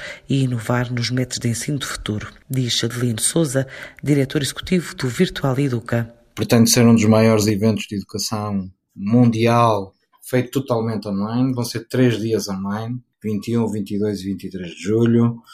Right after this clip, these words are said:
Speaker 2: Contamos com mais, neste momento, mais de oitenta e oito países, mais de cinquenta mil inscritos.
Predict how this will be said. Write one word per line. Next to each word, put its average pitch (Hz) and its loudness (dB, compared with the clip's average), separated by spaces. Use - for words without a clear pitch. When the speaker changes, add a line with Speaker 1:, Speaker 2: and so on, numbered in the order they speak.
Speaker 2:
Contamos 120 4
com 120 2
mais, 117 4
neste 113 2
momento, 131 6
mais 135 6
de 127 4
oitenta 123 4
e 110 0
oito 117 0
países, 113 -2
mais 117 0
de - -6
cinquenta 113 -4
mil 107 -2
inscritos. 113 -2